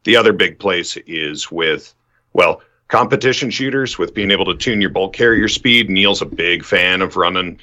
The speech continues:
He, he's very particular about how he likes his ga-, guns gassed, and, uh,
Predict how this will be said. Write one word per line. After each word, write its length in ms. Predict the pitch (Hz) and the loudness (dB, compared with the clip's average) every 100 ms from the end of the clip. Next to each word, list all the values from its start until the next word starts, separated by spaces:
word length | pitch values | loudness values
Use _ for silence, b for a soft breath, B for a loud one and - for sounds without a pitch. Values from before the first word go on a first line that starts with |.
| b | b
He, 240 | - 123 - b b | 0 0 -2 b b
he's 220 | - 117 - | -2 -2 2
very 320 | 92 95 104 | 4 4 2
particular 540 | 117 110 107 123 117 | -2 0 -2 2 2
about 200 | 107 113 | 4 4
how 140 | 113 113 | 4 4
he 60 | |
likes 280 | 113 110 107 | 2 0 -2
his 140 | 113 - | -10 -2
ga-, 320 | 110 110 - - | 0 0 -4 -4
guns 300 | 113 110 - | -4 -4 0
gassed, 440 | 123 120 117 - - | 2 2 -2 -14 -10
and, 480 | 82 78 73 78 | -8 -8 -8 -6
uh, 320 | 80 78 73 | -4 -2 -4